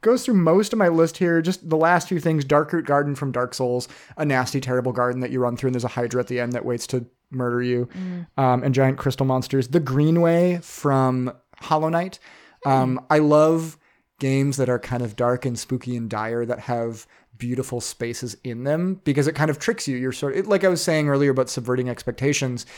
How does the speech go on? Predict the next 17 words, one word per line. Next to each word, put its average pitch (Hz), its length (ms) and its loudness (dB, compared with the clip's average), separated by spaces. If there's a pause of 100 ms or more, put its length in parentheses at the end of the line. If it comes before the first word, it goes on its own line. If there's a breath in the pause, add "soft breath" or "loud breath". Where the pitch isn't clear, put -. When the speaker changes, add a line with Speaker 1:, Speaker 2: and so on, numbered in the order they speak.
(380 loud breath)
Speaker 1:
everywhere 151 300 6
you 139 180 4
go 135 280 2
in 127 60 0
Hollow 135 300 0
Knight, 123 180 -2
you're 127 120 -4
kind 135 160 -2
of 117 100 -2
worried 139 260 2
about 131 220 0
something 131 260 -4
jumping 127 340 -4
out 117 120 -4
and 117 100 -6
killing 156 300 -2
you. 196 180 2